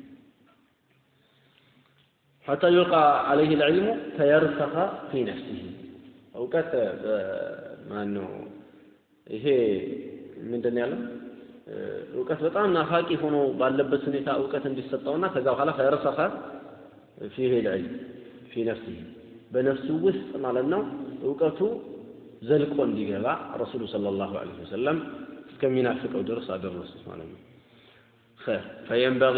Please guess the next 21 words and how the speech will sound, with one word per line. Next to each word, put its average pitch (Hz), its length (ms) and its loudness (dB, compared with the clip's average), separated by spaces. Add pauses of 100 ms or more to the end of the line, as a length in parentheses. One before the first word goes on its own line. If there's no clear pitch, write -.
(140)
ሊልኢንሳኒ፣ 135 720 4 (240)
ለአንድ 160 340 4
ሰው 170 160 4
ይገባል፣ 143 480 2
አን 131 140 0
የሕሪሰ 147 440 4
ዐላ 160 280 4
ተጥቢቂ 160 460 2
ማ 156 180 4
ወረደ 151 320 6
ዐን 147 220 2
ነቢይ 143 340 0
ሰለላሁ 135 440 4
ዐለይሂ 123 220 2
ወሰለም፣ 123 280 -6 (360)
ከነቢዩ 156 380 4
ሰለላሁ 165 340 4
ዐለይሂ 165 120 2
ወሰለም 165 260 4
የመጣውን 170 480 2
ነገር 190 220 2